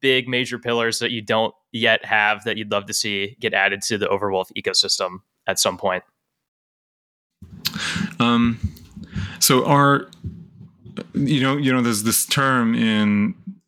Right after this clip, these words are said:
Speaker 2: um, I think both Good to Great and Built to Last called B hack, Big Hairy Audacious Goal.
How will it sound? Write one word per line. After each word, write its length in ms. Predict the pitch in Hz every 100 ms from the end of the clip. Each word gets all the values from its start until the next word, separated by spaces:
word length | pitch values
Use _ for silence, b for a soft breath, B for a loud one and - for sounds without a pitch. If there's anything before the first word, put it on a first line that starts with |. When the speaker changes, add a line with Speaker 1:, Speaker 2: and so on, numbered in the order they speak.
| _
Speaker 2:
um, 640 | 110 101 98 95 95 98 104 _ _ _ _ - B B B B -
I 60 | 110
think 220 | 117 104
both 260 | 107 95
Good 160 | - 113
to 80 | 101
Great 420 | 110 107 107 104
and 220 | 117 104
Built 180 | 104 107
to 100 | 104
Last 260 | 104 101 -
called 280 | 104 92
B 160 | 85 104
hack, 260 | 92 90 90 98
Big 200 | 107 101
Hairy 260 | 104 98 98
Audacious 440 | 87 101 - 95
Goal. 320 | - 98 113